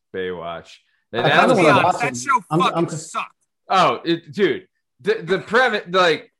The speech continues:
Speaker 1: yeah, when they're, the, when they're finding, like, international diamond thieves snuggling them in through surfboards,
Speaker 2: Mm,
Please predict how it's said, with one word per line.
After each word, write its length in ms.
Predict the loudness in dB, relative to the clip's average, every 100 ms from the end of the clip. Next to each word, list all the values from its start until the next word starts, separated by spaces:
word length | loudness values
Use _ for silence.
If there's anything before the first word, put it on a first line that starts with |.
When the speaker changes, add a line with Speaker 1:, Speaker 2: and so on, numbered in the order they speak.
| _
Speaker 1:
yeah, 300 | -2 0 0
when 240 | -2 -4
they're, 380 | -2 -2 -2 -4
the, 120 | -8 -10
when 200 | -10 -8
they're 240 | -6 -6
finding, 500 | -6 -6 -6 -8 -8
like, 380 | -4 -4 -4 -8
international 720 | -12 -10 -6 -4 -4 -6 -10 -10
diamond 520 | -2 -2 -2 -4 -12 -10
thieves 420 | -6 -6 -6 -10
snuggling 580 | -6 -4 -4 -6 -8 -4
them 200 | -4 -2
in 180 | -4 -4
through 200 | -10 -12
surfboards, 920 | -8 -4 -4 -6 -4 -2 -2 -4 -10
Speaker 2:
Mm, 320 | -12 -18 -18